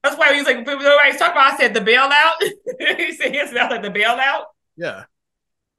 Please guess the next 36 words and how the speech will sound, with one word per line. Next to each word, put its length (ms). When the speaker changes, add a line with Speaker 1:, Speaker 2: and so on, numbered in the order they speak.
Speaker 1:
Instantly. 720
Oh, 180
and 100
that's, 220
I 100
know 120
we're 100
making 220
it 100
so 140
political. 300
Then 140
the 60
government, 500
they 240
did, 360
like, 140
they 160
did 220
do 80
the 120
stop 440
thing. 220
So 180
it's 160
like, 340
we're 120
not 260
the 80
Speaker 2:
Put 100
a 60
Speaker 1:
the 120
Speaker 2:
Band-Aid 440
Speaker 1:
government. 20
Speaker 2:
on 120
the 100